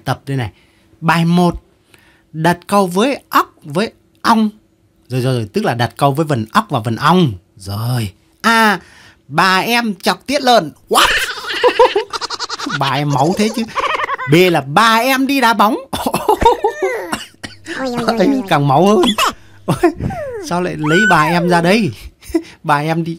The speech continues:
chọc tiết lợn, <laughs> bà em đi đá bóng. Nhìn nó không thực tế nhỉ. Em đặt câu đúng nhưng chưa phù hợp.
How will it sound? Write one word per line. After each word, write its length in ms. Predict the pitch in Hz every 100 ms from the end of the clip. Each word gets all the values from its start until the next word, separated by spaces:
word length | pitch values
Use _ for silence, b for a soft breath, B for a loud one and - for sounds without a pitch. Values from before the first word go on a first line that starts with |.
| -
chọc 200 | 143 -
tiết 120 | 208
lợn, 260 | 214 170 156 370
<laughs> 120 | 269
bà 100 | 151
em 220 | 151 165
đi 100 | 160
đá 140 | 143
bóng. 260 | 127 127 185 330 b b b b
Nhìn 140 | 156
nó 60 | 170
không 140 | -
thực 240 | 160 143 -
tế 240 | 139 226
nhỉ. 240 | 143 95 95 b b b b b -
Em 300 | 208 226 226
đặt 160 | 165 - -
câu 220 | 190 185
đúng 340 | 170 180 330
nhưng 220 | 180 185 175
chưa 220 | 190 180
phù 180 | 180 143
hợp. 240 | 139 -